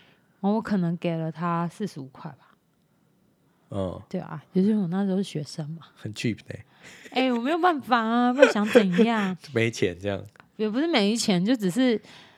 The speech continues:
Speaker 1: 呃，那时候，哎，我觉得你当学生跟你出来工作赚钱还是有一点点差别，你用钱的程度还是有点差别。
Speaker 2: 嗯哼。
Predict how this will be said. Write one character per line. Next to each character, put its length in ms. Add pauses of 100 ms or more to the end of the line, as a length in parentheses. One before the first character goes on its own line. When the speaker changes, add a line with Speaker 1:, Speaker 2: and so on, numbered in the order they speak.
(180)
Speaker 1:
呃， 440
那 180
时 180
候， 800 (680)
哎， 140
我 180
觉 200
得 100
你 320
当 240
学 160
生 180
跟 140
你 100
出 160
来 80
工 220
作 240
赚 260
钱 360 (960)
还 180
是 120
有 120
一 60
点 140
点 120
差 280
别， 180
你 160
用 220
钱 160
的 140
程 260
度 100
还 100
是 120
有 120
点 200
差 300
别。 160
Speaker 2:
嗯 120
哼。 280